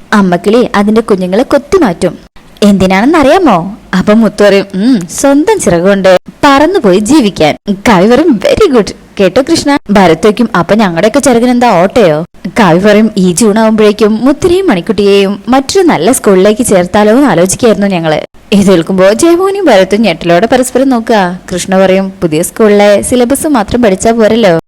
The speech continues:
എല്ലാ കാര്യത്തിലും മുന്നിട്ട് നിൽക്കണം നമ്മുടെ കുട്ടികള്, എവിടെ ചെന്നാലും നമ്പർ വൺ ആവണം, അതിനുള്ള തയ്യാറെടുപ്പ് കൂടിയാ ഈ അവധിക്കാലത്ത് നടക്കുന്നത്."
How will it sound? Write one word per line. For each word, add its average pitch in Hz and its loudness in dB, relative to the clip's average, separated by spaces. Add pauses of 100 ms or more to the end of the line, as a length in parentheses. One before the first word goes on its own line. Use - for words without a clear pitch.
(120)
എല്ലാ 175 2
കാര്യത്തിലും 208 0
മുന്നിട്ട് 294 0
നിൽക്കണം 180 -4
നമ്മുടെ 175 -2
കുട്ടികള്, 170 -2 (400)
എവിടെ 185 2
ചെന്നാലും 214 0
നമ്പർ 320 2
വൺ 220 2
ആവണം, 160 -2 (220)
അതിനുള്ള 175 2 (120)
തയ്യാറെടുപ്പ് 208 2
കൂടിയാ 247 2 (140)
ഈ 302 2
അവധിക്കാലത്ത് 214 0 (100)
നടക്കുന്നത്." 185 -2